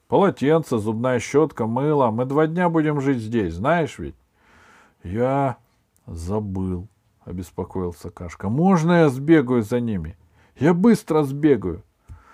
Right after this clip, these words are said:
"Можешь не торопиться", подумал Володя, но промолчал и кивнул. Одному было хорошо. Володя вытянулся на тюфяке, но тут же вспомнил,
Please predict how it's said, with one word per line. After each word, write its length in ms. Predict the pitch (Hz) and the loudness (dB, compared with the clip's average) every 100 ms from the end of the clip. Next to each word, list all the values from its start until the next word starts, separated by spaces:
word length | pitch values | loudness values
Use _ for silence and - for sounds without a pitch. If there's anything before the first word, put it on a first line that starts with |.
| - - - _ - | -20 -20 -20 _ -14
"Можешь 460 | 82 80 80 - | -10 -8 -10 -12
не 100 | 85 | -10
торопиться", 920 | 80 78 78 80 - 76 67 - - _ _ | -6 -4 -4 -6 -10 -12 -12 -16 -20 _ _
подумал 460 | - 82 80 78 76 | -12 -8 -8 -8 -10
Володя, 440 | 73 71 67 62 | -10 -10 -10 -12
но 140 | 69 - | -12 -10
промолчал 640 | - 85 71 76 - 90 | -8 -8 -10 -10 -10 -8
и 60 | 80 | -10
кивнул. 480 | - 69 64 57 80 _ - _ _ _ - | -12 -14 -14 -16 -18 _ -20 _ _ _ -18
Одному 400 | 95 104 - 92 | -12 -10 -8 -8
было 280 | 87 90 | -6 -6
хорошо. 680 | 80 - 73 - - - - _ _ _ - | -8 -8 -8 -10 -14 -16 -16 _ _ _ -10
Володя 400 | - - 90 90 | -8 -6 -6 -4
вытянулся 640 | 87 123 110 87 82 - 85 | -4 -6 -8 -10 -10 -12 -10
на 160 | 80 | -10
тюфяке, 840 | 80 - - 85 - - 160 160 151 _ _ _ _ - | -12 -20 -16 -16 -10 -4 -4 -4 -8 _ _ _ _ -10
но 340 | 135 175 139 | -6 -6 -8
тут 220 | - 135 | -8 -8
же 140 | 117 90 | -6 -10
вспомнил, 640 | - - 90 85 73 - | -12 -10 -6 -6 -8 -14